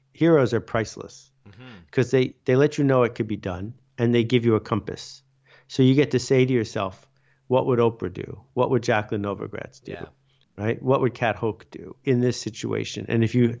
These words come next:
Speaker 1: if you know your hero well enough, you can gain an enormous amount of insight from so I've had countless heroes, and I've been lucky enough that some of them have actually become my friends and my colleagues.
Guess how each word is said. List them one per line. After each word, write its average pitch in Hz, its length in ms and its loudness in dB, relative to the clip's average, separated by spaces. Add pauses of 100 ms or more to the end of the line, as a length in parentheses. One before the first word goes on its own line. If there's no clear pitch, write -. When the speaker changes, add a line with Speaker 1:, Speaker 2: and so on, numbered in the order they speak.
(100)
Speaker 1:
if 127 200 0
you 127 140 4
know 139 300 4
your 143 200 6
hero 117 400 2
well 135 260 2
enough, 101 380 -8 (380)
you 127 120 -4
can 123 200 0
gain 117 280 4
an 107 100 0
enormous 117 760 2
amount 98 200 -4
of 101 100 -10
insight 95 460 -10 (440)
from 101 400 -2 (220)
so 139 140 2
I've 147 100 2
had 147 320 -2
countless 127 500 -4
heroes, - 480 -10
and 123 140 -4
I've 120 180 0
been 120 140 -2
lucky 127 460 0
enough 90 340 -10 (500)
that 117 320 -4
some 143 300 0
of 131 120 2
them 113 120 0
have 110 220 -2
actually 110 340 0
become 107 320 -2
my 104 140 0
friends 101 380 -4
and 98 120 -2
my 95 120 -2
colleagues. 117 720 -2